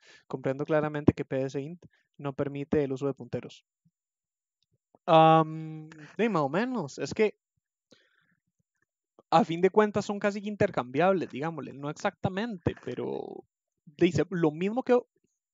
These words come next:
bueno, es que no es lo mismo, porque sí, los punteros, la idea es que es, es,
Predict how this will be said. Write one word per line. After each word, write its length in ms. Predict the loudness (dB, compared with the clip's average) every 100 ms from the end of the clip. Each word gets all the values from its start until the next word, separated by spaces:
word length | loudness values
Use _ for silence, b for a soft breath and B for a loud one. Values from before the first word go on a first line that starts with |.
| _ -12
bueno, 300 | -12 -12 -16
es 100 | -18
que 100 | -18
no 140 | -16
es 60 | -16
lo 60 |
mismo, 300 | -14 -14 -14
porque 180 | -18 -16
sí, 100 | -12
los 160 | -10 -12
punteros, 600 | -16 -12 -8 -8 -8 -12
la 180 | -10 -8
idea 280 | -8 -6 -8
es 80 | -6
que 100 | -8
es, 120 | -8
es, 280 | -6 -6 -8